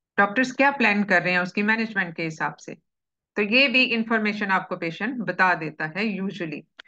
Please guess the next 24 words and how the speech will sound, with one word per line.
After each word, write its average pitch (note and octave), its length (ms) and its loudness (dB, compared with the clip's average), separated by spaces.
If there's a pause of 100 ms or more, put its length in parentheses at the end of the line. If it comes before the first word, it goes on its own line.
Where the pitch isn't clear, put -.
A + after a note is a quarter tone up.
(220)
और A#3+ 320 4
even C4+ 300 2
patient A#3+ 380 0
coming C4 300 -2
for A#3 200 0
the G#3 80 -2
first G#3+ 320 -2
time G3 200 0 (100)
in G3 180 -8
O F#3 200 -6
P E3 120 -8
D, D3+ 100 -8 (380)
if A#3 100 2 (220)
this B3+ 200 0
is A#3 100 4
the G3+ 180 4
patient, F#3+ 380 2 (500)
uh, F#3 240 6
whom A3 240 4
you F#3+ 120 0
see C4 220 0 (120)
in G#3 100 2
your F3+ 180 2 (140)
O G3 80 0